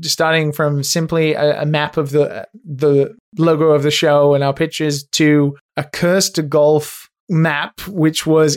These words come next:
incredible. And then one where I was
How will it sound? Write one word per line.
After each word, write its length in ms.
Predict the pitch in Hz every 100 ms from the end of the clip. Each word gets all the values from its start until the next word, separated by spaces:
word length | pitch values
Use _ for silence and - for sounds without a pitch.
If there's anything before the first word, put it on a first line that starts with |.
| -
incredible. 1120 | 165 160 151 - 165 160 147 123 127 123 127 _
And 240 | 147 151 156
then 400 | 156 156 156 156
one 400 | 156 170 175 180
where 340 | 160 156 156 -
I 280 | 151 175 170
was 480 | 165 160 156 -